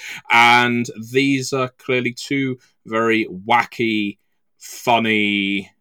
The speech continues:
silly individuals. And the tone of the T V show at this point veers in such a dramatic way, I felt like it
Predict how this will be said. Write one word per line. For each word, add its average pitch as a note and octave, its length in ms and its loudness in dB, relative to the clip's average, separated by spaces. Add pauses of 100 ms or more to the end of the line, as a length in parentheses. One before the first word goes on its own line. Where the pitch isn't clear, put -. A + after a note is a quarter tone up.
silly B2+ 800 2
individuals. G2 1040 -6 (1200)
And A2 240 0
the - 140 -8
tone F#2+ 720 0 (100)
of G2+ 120 -8
the G#2+ 100 -8
T A#2 260 -4
V B2 180 0
show D#2+ 520 -8 (340)
at F2+ 160 -6
this F2+ 240 -10
point F2 360 -10 (440)
veers F#2 1160 -2 (720)
in G#2 580 4
such - 480 -2
a C#3 60 0
dramatic B2+ 720 0
way, G#2+ 440 0
I G#2+ 180 0
felt G#2 320 -6
like G#2 160 -6
it - 120 -12